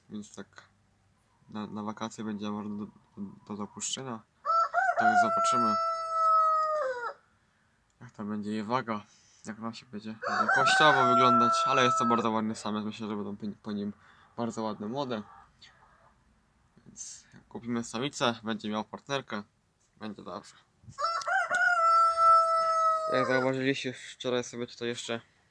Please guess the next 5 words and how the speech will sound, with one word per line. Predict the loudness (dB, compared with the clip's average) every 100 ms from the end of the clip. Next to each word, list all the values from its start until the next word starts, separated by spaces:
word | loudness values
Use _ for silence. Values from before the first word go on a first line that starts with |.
| _ -20 -20 -20 -20 -20 _ _ _ -8
tata | -4 0
mi | 4
zrobił | 6 8 8
tutaj | 8 8 8
drzwiczki, | 8 10 10 10 10